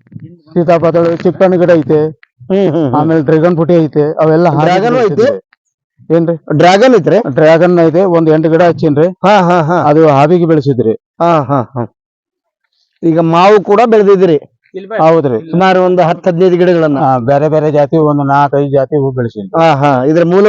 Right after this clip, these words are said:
Speaker 2: ಉದ್ದೇಶ ಏನಪ್ಪ? ಯಾಕೆ, ಯಾಕೆ ನೀವು ಅತಿ ಹೆಚ್ಚು ಬ-, ಹಾಕ್ಬೋದಾಗಿತ್ತಲ್ಲ? ಯಾಕೆ ಸ್ವಲ್ಪ ಹಾಕಿದ್ರಿ?
Speaker 1: ಇಲ್ರಿ, ಹಾವಿಗೆ ಬೆಳೆಸಿನಿ. ಯಾರ್ಯಾರು ಫ್ರೆಂಡ್ ಬಂದ್ರೆ ತಿನ್ನಾಕ ಮಾಡಕ ಮಾರಕಲ್ರಿ ಇದು.
Speaker 2: ಹಾ, ಹಾ, ಹಾ.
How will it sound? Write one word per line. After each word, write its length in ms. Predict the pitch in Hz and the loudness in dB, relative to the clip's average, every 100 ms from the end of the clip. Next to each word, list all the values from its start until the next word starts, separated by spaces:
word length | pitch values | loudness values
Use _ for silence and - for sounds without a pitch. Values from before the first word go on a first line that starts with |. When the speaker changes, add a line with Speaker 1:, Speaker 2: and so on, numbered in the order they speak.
| 196 | 2
Speaker 2:
ಉದ್ದೇಶ 340 | 175 202 170 208 | 2 0 2 0
ಏನಪ್ಪ? 240 | 202 175 202 208 | 0 0 2 4
ಯಾಕೆ, 320 | 214 180 208 | 2 2 2
ಯಾಕೆ 240 | 220 214 | 2 2
ನೀವು 180 | 226 226 | 0 2
ಅತಿ 200 | 220 233 | 0 0
ಹೆಚ್ಚು 240 | 220 247 | -2 0
ಬ-, 60 | 226 | 0
ಹಾಕ್ಬೋದಾಗಿತ್ತಲ್ಲ? 720 | 202 208 220 226 214 208 214 220 | 0 0 0 0 0 0 0 2
ಯಾಕೆ 340 | 202 208 202 | 0 0 -2
ಸ್ವಲ್ಪ 220 | 190 196 190 | -2 -4 -4
ಹಾಕಿದ್ರಿ? 320 | 180 196 214 - 220 | -2 0 0 -2 -4
Speaker 1:
ಇಲ್ರಿ, 220 | 220 202 | 0 2
ಹಾವಿಗೆ 400 | 170 180 214 208 | 2 2 0 0
ಬೆಳೆಸಿನಿ. 380 | 190 175 185 185 | 0 0 0 2
ಯಾರ್ಯಾರು 300 | 160 170 156 | 2 0 0
ಫ್ರೆಂಡ್ 300 | 160 180 170 | -2 0 0
ಬಂದ್ರೆ 340 | 160 160 160 | 0 0 0
ತಿನ್ನಾಕ 340 | - 170 160 | 0 -2 -2
ಮಾಡಕ 380 | 151 147 151 139 | -2 -2 -2 -2
ಮಾರಕಲ್ರಿ 680 | 139 135 165 202 196 175 143 | -4 -2 0 0 -2 -2 -2
ಇದು. 160 | 113 120 - | -2 -6 -4
Speaker 2:
ಹಾ, 120 | 160 | -2
ಹಾ, 200 | 135 127 | -2 -4
ಹಾ. 160 | 120 | -6